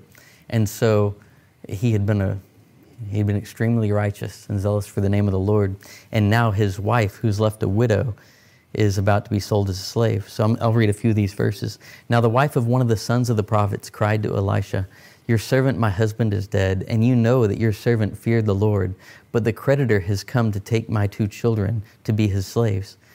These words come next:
And Elisha said to her, 'What shall I do for you? Tell me, what have you in the house?' And she said, 'Your servant has nothing in the house except a jar of oil.'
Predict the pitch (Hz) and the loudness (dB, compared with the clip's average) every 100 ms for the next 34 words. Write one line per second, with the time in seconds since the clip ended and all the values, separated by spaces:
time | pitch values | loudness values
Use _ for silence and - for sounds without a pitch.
0 | - - _ 113 107 107 107 113 101 110 | -20 -20 _ 0 4 4 4 -2 0 0
1 | 107 107 101 101 101 - - _ 107 123 | 2 2 2 0 -2 -12 -20 _ 0 0
2 | - 127 110 110 135 - - 95 113 _ | 0 2 4 2 0 -2 -10 -10 -14 _
3 | _ _ - 143 127 113 101 _ _ - | _ _ -2 0 0 -2 -10 _ _ -20
4 | - _ 120 143 147 143 135 117 104 95 | -20 _ 2 2 2 2 2 2 2 2
5 | 87 - - 123 107 - 110 - 107 101 | -2 -12 -14 -6 -4 -2 -2 2 2 2
6 | 104 - - - 107 143 139 127 113 101 | -4 -16 -12 -4 0 2 2 2 0 2
7 | 113 127 147 135 120 101 104 - - 110 | 0 0 0 2 2 2 0 -2 -6 -4
8 | - 104 107 101 98 101 113 110 107 | -4 -2 0 2 0 0 -2 -2 -4